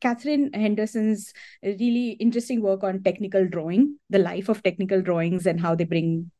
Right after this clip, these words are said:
communities together. Uh, that is also really wonderful. But I would really like to add some comic,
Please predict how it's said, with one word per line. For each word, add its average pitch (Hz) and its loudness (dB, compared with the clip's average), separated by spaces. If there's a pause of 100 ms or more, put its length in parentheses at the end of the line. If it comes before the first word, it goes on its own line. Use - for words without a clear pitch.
communities 180 0
together. 185 0 (440)
Uh, 180 0 (100)
that 196 0
is 226 0
also 190 -2
really 180 0
wonderful. 165 0 (260)
But 240 0
I 233 -2
would 254 0
really 208 -2
like 175 -2
to 196 2
add 165 -2
some 175 0
comic, 175 2